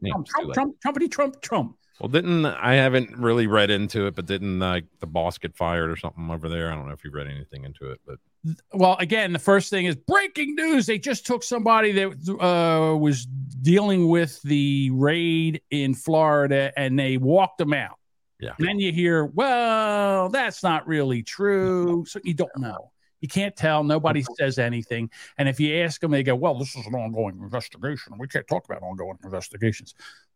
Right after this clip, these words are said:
Speaker 2: Bullshit. Uh, we need to know what's going on. We need, we need it, uh, transparency, transparency, transparency. Fuck my mouth, lazy,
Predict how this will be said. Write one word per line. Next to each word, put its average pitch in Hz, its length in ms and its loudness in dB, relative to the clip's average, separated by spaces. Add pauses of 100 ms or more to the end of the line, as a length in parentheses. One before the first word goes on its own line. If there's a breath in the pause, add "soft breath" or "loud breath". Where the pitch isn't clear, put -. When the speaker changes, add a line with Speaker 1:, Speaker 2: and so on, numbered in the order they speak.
Speaker 2:
Bullshit. - 420 0 (1400)
Uh, - 140 -4
we 226 280 6
need 330 180 2
to 277 60 2
know 269 120 8
what's 233 140 4
going 226 260 4
on. 170 320 4
We 269 320 6
need, 202 540 4 (920)
we 135 600 0
need 190 280 4
it, - 200 0 (300)
uh, 117 540 2 (140)
transparency, 135 680 -2 (220)
transparency, 135 840 0 (160)
transparency. 170 1040 0 (260)
Fuck - 280 -20 (180)
my 104 180 -4
mouth, 98 460 -6 (400 soft breath)
lazy, 92 400 -6